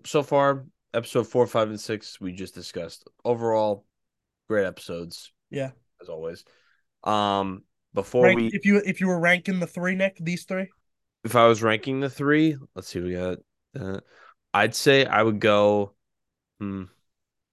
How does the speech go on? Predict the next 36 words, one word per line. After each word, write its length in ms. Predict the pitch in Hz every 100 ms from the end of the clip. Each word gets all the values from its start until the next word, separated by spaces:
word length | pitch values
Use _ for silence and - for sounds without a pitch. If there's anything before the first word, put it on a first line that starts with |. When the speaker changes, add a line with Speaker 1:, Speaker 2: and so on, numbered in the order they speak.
| _ _ _
Speaker 1:
probably, 440 | 117 107 113 120 -
well, 340 | 101 101 98 _ _ _ _ -
Iron, 300 | 107 110 107
the 60 | 101
Iron 220 | 107 110
Man 120 | 107 101
episode 360 | 98 - 98
on 180 | 90 90
top. 420 | 92 85 87 - _ _ _ _ _ _ _ -
That's 240 | 98 90
definitely, 540 | 92 85 - 87 87 - -
I'd 140 | - 98
say, 380 | - 120 113 107 -
I 80 | 120
probably, 460 | - 190 175 160 -
honestly, 420 | 104 117 113 - 90
I'd 140 | 87
probably 280 | 110 104 92
say 220 | - 90
Kahori 640 | - - 90 95 98 90
over 540 | 87 90 90 90 92 - _ _ _ _ _ _
the 80 | 101
Hydra 300 | 92 90 90
Stomper. 400 | - 80 - 95
Speaker 2:
That's 140 | - 180
what 100 | 165
I 80 |
was 160 | 160 156
thinking, 280 | 151 139 139
four, 240 | - 151
six, 280 | 147 151 -
five. 320 | 147 135 135 _ _ _ _ -
Speaker 1:
Yeah, 340 | 104 101 87
because 340 | 90 95 107 98
it's 120 | 92
just, 560 | - 110 95 - -